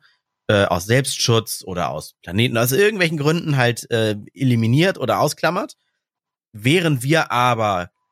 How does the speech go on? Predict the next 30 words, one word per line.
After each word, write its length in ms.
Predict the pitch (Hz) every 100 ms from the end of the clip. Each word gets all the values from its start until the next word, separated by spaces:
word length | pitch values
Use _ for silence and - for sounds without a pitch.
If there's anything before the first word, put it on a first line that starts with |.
| _ _ -
cleverer 640 | 120 190 202 180 180 -
als 260 | 147 139
die 100 | -
künstliche 500 | 120 190 214 - 165
Intelligenz, 680 | 160 156 143 131 127 92 -
weil 380 | 113 127 110 92
alle 300 | - 156 180
verle-, 360 | 156 165 151 147
vernetzt 420 | 143 139 143 -
über 140 | 104 98
dieses 300 | 95 92 98
Neu-, 180 | 104 120
Neurolink, 600 | 113 107 101 92 80 - _ _ _ _ _ _ -
dann 180 | 104
würden 240 | 117 139 131
wir 180 | 127 120
dem 280 | 120 120
ebenwürdig 500 | 123 139 156 147 139
sein 280 | 123 127 131
oder, 340 | 117 127 123 - _
oder 280 | 127 120 -
immer, 360 | 156 143 117 - _
immer 420 | 160 175 151 139 - -
überstehen, 580 | 151 131 104 - 117
weil 160 | 95 95
wir 80 | 110
erfinden 440 | - - 160 -
ja 120 | 101
künstliche 440 | - 95 - 87 85
Intelligenzen, 680 | 87 85 85 80 76 -